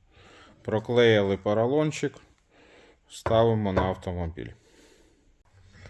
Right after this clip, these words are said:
Встановили вже радіатор, встановили трубки, отак виглядає наше з'єднання.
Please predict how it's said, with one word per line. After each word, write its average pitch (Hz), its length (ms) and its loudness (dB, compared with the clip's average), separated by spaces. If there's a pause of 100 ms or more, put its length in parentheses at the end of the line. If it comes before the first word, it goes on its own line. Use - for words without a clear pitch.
(580)
Встановили 147 760 4
вже 139 280 8
радіатор, 135 720 2
встановили 117 720 2
трубки, 123 600 0
отак 107 400 -2
виглядає 101 560 6
наше 98 360 2
з'єднання. 101 640 2